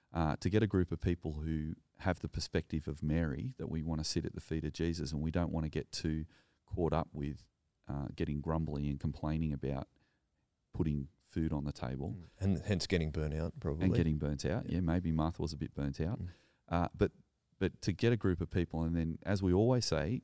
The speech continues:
Speaker 1: have a conversation about it first. Like, what can we do to start off with? Some people say start at once a fortnight or once a month. I don't think that's a good idea because I think if people miss a week or two here, it can be a month or so before they actually experience the food.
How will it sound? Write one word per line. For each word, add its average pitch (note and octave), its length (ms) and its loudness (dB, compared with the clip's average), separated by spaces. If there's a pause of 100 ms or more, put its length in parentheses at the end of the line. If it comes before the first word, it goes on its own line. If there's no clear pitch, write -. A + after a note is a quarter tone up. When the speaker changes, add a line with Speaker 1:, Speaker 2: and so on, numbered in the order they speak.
(140)
Speaker 1:
have F#2 140 0
a F2 40 -2
conversation E2 600 -2
about D2 240 0
it - 80 -10
first. - 340 -4
Like, - 120 -2
what F#2+ 200 2
can E2 240 0
we E2 100 4
do D#2 160 0
to D2 80 -6
start C#2 280 -4
off C#2+ 180 -4
with? - 140 -4 (440)
Some D3+ 200 2
people G3+ 220 4
say A2 220 4
start F2 340 2
at - 80 0
once F2 240 2
a - 40 -6
fortnight E2 540 2
or E2 60 2
once D#2+ 280 0
a D#2 40 2
month. D2+ 300 0
I A2 120 2
don't A2+ 140 2
think F#2 180 2
that's - 240 0
a D#2 40 2
good C#2 160 0
idea - 340 -4 (420)
because - 280 0
I F2 60 4
think A#2+ 240 0 (220)
if G2 180 -8 (100)
people A#2 280 0
miss E2 240 2
a D#2 60 2
week D2+ 300 -2
or C2 320 -4
two E2 180 0
here, D#2 280 0
it - 80 -10
can G2+ 140 0
be F#2 100 2
a D2+ 60 2
month D#2 320 0
or D2+ 80 -4
so C2+ 220 -2
before - 320 -6
they C#2 80 -2
actually - 260 -6
experience - 460 -4
the - 60 -10
food. D2+ 300 -4